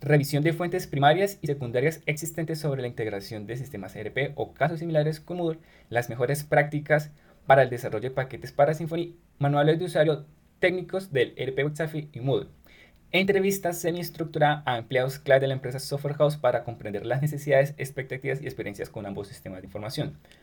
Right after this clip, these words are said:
De igual forma, para la parte cuantitativa,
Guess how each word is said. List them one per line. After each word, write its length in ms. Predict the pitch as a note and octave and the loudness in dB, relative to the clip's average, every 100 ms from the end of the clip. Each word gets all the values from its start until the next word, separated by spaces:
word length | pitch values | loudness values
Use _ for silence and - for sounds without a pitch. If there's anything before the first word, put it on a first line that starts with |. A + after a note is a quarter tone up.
| _ _ _ - | _ _ _ -4
De 80 | B2+ | 0
igual 240 | C#3+ F3 | 2 2
forma, 400 | - D#3 C3+ - _ _ | 4 2 2 -4 _ _
para 160 | A2+ G#2+ | -2 0
la 160 | F#2+ | 2
parte 260 | - C#3 D3 | 4 4 0
cuantitativa, 720 | D3 D#3 E3 D#3+ - C#3+ C#3+ | 0 -2 -2 -4 -2 -2 -2